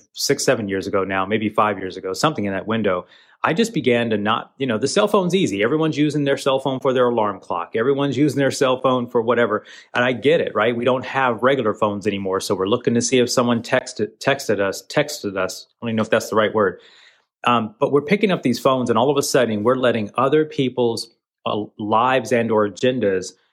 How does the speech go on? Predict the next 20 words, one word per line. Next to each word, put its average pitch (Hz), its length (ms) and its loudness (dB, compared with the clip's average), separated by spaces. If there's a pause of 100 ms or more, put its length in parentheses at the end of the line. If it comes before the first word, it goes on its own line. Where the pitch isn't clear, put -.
(120)
start - 520 0
to 117 200 -2
infiltrate 110 800 0
our 110 340 4
very 107 300 2
being 101 500 0
for 107 140 -4
that 95 240 -2
day. 151 220 2
And 101 100 -2
it 104 80 -4
just 151 280 -2
disrupts - 720 -2 (240)
what 117 260 -2
we 127 160 0
may 123 160 0
have 110 260 0
intended 107 760 -2 (320)
for 113 280 2
ourselves 101 920 -2